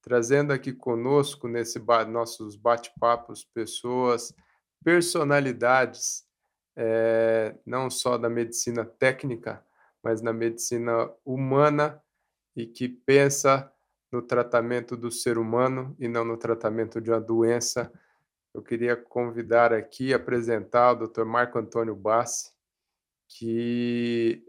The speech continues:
é cirurgião do aparelho digestivo, um excelente parceiro e tem seu, fez seu doutorado pela Faculdade de Medicina da Universidade de São Paulo, graduado pela Faculdade de Ciências Médicas da Santa Casa,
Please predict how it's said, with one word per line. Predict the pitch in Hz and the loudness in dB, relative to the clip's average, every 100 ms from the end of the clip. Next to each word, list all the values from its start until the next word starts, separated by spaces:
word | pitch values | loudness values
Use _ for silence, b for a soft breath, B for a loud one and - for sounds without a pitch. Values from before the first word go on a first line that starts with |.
| - | 2
é | 117 113 | 4 4
cirurgião | - 120 117 123 120 | 2 -2 0 0 -2
do | |
aparelho | 113 117 117 113 | 2 2 2 -2
digestivo, | 110 113 107 - 123 127 123 - _ _ _ _ _ - | -4 -4 -4 -6 -2 -2 -4 -16 _ _ _ _ _ -10
um | |
excelente | 110 117 117 120 - | -4 -2 0 -2 0
parceiro | 127 110 - - 127 127 127 - _ _ _ _ _ _ _ | 2 4 2 0 2 2 -2 -10 _ _ _ _ _ _ _
e | 120 117 117 117 113 113 110 - _ _ _ _ | -4 0 2 4 4 2 -2 -12 _ _ _ _
tem | 127 127 | 0 0
seu, | 123 120 | 0 -4
fez | 110 - 127 | -2 0 0
seu | 127 | 0
doutorado | 117 117 117 110 117 117 | -4 -4 0 4 6 4
pela | - 107 | 0 -4
Faculdade | 113 - 110 107 | -8 -8 -6 -6
de | |
Medicina | 110 98 - 113 110 107 | -8 -8 -8 -6 -6 -6
da | 107 | -6
Universidade | 104 107 104 107 104 | -4 -6 -2 -4 -4
de | |
São | - 95 | -10 -12
Paulo, | - 110 110 110 | -6 0 0 0
graduado | 110 107 107 113 117 | -2 0 4 4 4
pela | - 107 | -2 -6
Faculdade | - 107 _ 113 113 | -6 -12 _ 2 2
de | - | -2
Ciências | 113 107 113 | -4 -4 -6
Médicas | 110 120 120 - 110 | -2 0 0 -4 -8
da | 107 | -8
Santa | - 107 98 | -8 -10 -12
Casa, | 92 113 113 107 110 | -6 0 2 2 -4